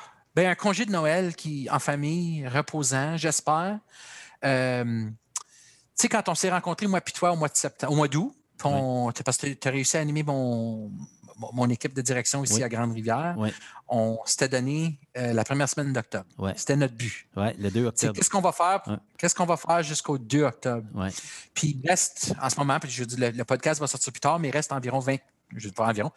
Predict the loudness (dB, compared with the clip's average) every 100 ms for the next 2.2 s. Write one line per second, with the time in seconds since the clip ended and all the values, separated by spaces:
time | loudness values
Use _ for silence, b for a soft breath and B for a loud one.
0 | b 4 4 2 0 0 -2 -2 -4 -2
1 | 0 0 0 -2 -4 -2 -2 0 -2 -2
2 | -2